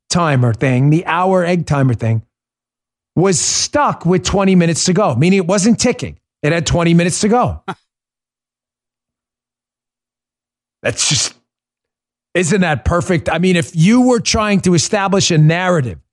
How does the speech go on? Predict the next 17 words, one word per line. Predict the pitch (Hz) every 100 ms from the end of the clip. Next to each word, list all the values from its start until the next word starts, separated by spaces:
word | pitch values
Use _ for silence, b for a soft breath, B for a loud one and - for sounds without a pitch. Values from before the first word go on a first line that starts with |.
| _ _ _ _ _ _ _ -
that | 185
a | 165 160
planned | - 202 208 240 240 214
insurrection | - 214 196 - 190 175 190 190 156 123
was | 123 139 -
to | 143
start | - - 175 190 -
as | 160 123
they | 156
were | 147 131
counting | - 175 185 196
electoral | 180 160 170 - 170 151
votes | 110 151 156 -
for | 143
the | 131
presidency, | 107 156 151 135 113 95 95
right? | 82 110 139 156